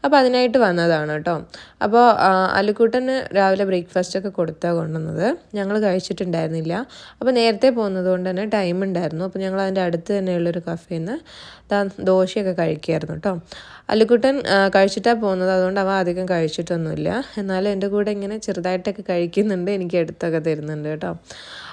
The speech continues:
അപ്പോൾ അതൊക്കെ കഴിച്ച് കഴിഞ്ഞിട്ട് ഞങ്ങൾ ഒമ്പതേ മുക്കാലൊക്കെ ആയപ്പോൾ തന്നെ അകത്ത് കയറി. അകത്ത് കയറിയപ്പോൾ വലിയ തിരക്കൊന്നും ഉണ്ടായിരുന്നില്ല. എനിക്ക് ടോക്കണും കിട്ടി. ആ, വേഗം തന്നെ എല്ലാം കഴിഞ്ഞു കേട്ടോ. ആ, നമുക്ക് just ഇങ്ങനെ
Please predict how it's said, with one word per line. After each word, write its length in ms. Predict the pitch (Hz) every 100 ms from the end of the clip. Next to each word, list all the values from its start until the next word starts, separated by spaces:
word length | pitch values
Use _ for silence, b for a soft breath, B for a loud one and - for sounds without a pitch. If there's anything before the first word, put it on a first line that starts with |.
| -
അപ്പോൾ 140 | 254
അതൊക്കെ 320 | 294 269 269 277
കഴിച്ച് 340 | 247 208 196
കഴിഞ്ഞിട്ട് 560 | 247 196 190 180 214 320
ഞങ്ങൾ 240 | 202 208 220
ഒമ്പതേ 300 | 208 190 196
മുക്കാലൊക്കെ 500 | 196 190 208 214 226
ആയപ്പോൾ 260 | 220 196
തന്നെ 240 | 190 202 196
അകത്ത് 300 | 175 165 185
കയറി. 520 | 180 160 147 165 269 B B B -
അകത്ത് 220 | 208 254
കയറിയപ്പോൾ 320 | 262 247 240
വലിയ 240 | 233 208
തിരക്കൊന്നും 520 | 220 202 175 190 190 202
ഉണ്ടായിരുന്നില്ല. 460 | 185 175 175 175
എനിക്ക് 340 | 202 185 170 180
ടോക്കണും 500 | 170 160 175 180 208
കിട്ടി. 320 | 202 165 208 339 B B -
ആ, 240 | 185 185
വേഗം 380 | 185 196 214 220
തന്നെ 140 | 220 220
എല്ലാം 300 | 190 190 196
കഴിഞ്ഞു 300 | 170 151 156
കേട്ടോ. 220 | 156 175 165 B B B B B
ആ, 160 | 196 202
നമുക്ക് 300 | 202 208 202
just 360 | 226 226 - 233
ഇങ്ങനെ 240 | 226